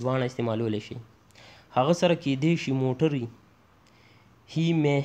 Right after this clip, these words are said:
have a car. او داسې هم ویلی شي. He may be having a car.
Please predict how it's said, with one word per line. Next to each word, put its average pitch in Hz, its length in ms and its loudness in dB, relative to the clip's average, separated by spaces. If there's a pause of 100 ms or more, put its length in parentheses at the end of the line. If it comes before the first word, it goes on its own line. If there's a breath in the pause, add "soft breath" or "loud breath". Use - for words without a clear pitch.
have 147 220 0
a 110 180 0
car. 127 280 2 (680)
او 113 100 -8
داسې 143 220 -4
هم 143 100 -2
ویلی 131 220 -2
شي. 131 220 -8 (360 loud breath)
He 156 140 4
may 156 260 4 (100)
be 127 100 2 (240)
having 131 380 -2
a 104 120 -4 (140)
car. 131 240 0